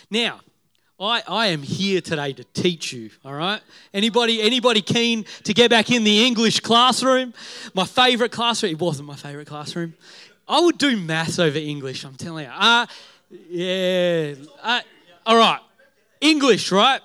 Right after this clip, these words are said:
Uh, I'm giving you a lesson. I've got a slide to explain three. Oh, not yet, Sobi. Not yet, not yet. I've got three words. Whoa, whoa.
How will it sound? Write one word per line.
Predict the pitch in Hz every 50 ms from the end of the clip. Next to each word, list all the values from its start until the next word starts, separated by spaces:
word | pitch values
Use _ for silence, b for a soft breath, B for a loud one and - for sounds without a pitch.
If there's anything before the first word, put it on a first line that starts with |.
| _ _ _ _ - - -
Uh, | 208 214 220 226 226 220 220 -
I'm | - 214 240
giving | 240 294 277 285 277
you | 262 269 262 240
a | 233
lesson. | 233 233 226 - - 180 160
I've | 170 220 285 220
got | - 320 294
a | 262
slide | - - - - 233 220 226 226 220 214 226 214 185 B B B B
to | - 220 214
explain | 208 - - 208 220 220 208 208 202 196 190 185 B B B B B
three. | - - 226 233 220 208
Oh, | 190 208 233 220 190
not | 208 262 262 240
yet, | 240 233 214 -
Sobi. | - 170 190 180 147 143 120 -
Not | 170 185 180
yet, | 170 170 147 131 -
not | 165 156
yet. | 156 139 117 b b b b b b b b b b b _
I've | -
got | - 254 285 254
three | - - 240 302 330 330 311
words. | 285 277 277 262 240 208 175 147 - - - - - - - - - - - - - - - - - - - - - - - - -
Whoa, | 208 254 254 220 196 185
whoa. | 185 185 185 226 269 330 339 311 277 247 220 208 170 143 127 B